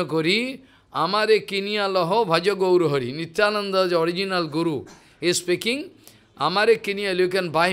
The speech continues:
me, and ভজ গৌর হরি। নিতাই যারে দেখে তারে করে দন্ত তিন করি, আমারে কিনিয়া লহ ভজ গৌর হরি। This is the procedure। So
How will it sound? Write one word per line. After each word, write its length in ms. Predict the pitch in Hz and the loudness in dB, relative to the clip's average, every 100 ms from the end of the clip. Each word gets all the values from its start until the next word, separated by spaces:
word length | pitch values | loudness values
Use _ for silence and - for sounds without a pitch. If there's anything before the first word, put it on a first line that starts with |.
| 165 | 0
me, 120 | 131 92 - _ _ _ - | -4 -10 -18 _ _ _ -8
and 100 | 151 147 | -4 0
ভজ 140 | 165 185 170 | 2 2 0
গৌর 200 | 165 151 147 | -2 -2 -4
হরি। 180 | 123 104 113 _ _ _ _ _ _ _ _ 143 | -6 -12 -18 _ _ _ _ _ _ _ _ -6
নিতাই 300 | 180 202 208 185 | -2 2 4 4
যারে 220 | 180 208 220 | 4 4 4
দেখে 200 | 214 220 180 | 2 0 0
তারে 200 | 185 196 190 | 0 0 0
করে 160 | 214 233 196 | 2 2 2
দন্ত 240 | 190 202 190 220 | 0 0 2 2
তিন 140 | 208 196 160 | 2 0 0
করি, 220 | 156 120 104 - _ _ _ _ _ _ _ - 143 | -2 -2 -10 -18 _ _ _ _ _ _ _ -2 0
আমারে 320 | 180 190 185 185 | 2 2 0 -2
কিনিয়া 300 | 170 175 180 175 | -4 -2 -2 0
লহ 120 | 160 190 208 | 0 -2 -2
ভজ 160 | 147 156 165 147 | -2 -2 -2 0
গৌর 220 | 139 123 113 | -2 -2 -4
হরি। 200 | 107 110 107 | -6 -10 -4
This 140 | 165 156 202 | -2 0 -2
is 60 | 180 | 0
the 100 | 226 240 - - | 0 -2 -8 -8
procedure। 540 | 160 - 208 202 262 - _ _ _ _ _ _ - | -8 -6 -6 -4 -4 -6 _ _ _ _ _ _ -6
So 100 | - | 0